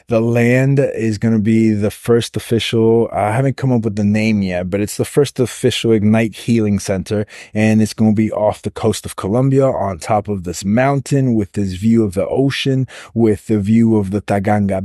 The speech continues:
Bay. And I'll tell you what, I'm excited. And it's been a while since I've been able to get this level of excited.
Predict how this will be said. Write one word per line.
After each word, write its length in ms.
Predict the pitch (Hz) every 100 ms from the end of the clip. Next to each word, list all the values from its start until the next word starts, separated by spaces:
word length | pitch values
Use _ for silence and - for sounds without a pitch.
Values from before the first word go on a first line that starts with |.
| 101
Bay. 440 | 131 139 139 135 -
And 540 | 113 110 110 107 101 - -
I'll 160 | 104 113
tell 160 | - 113
you 120 | 104
what, 260 | 101 87 - _ _ -
I'm 180 | 113 123
excited. 680 | 101 - - 117 127 107 101
And 180 | 104
it's 160 | 104 -
been 400 | 101 92 131 131
a 80 | 135
while 320 | 113 98 95
since 220 | - 101
I've 140 | 101 95
been 180 | 104
able 340 | 85 110 113 110
to 180 | 101 107
get 280 | 110 110 104
this 460 | 101 107 151 -
level 280 | 196 196 185
of 60 | 151
excited. 840 | 131 - - 95 90 170 170 -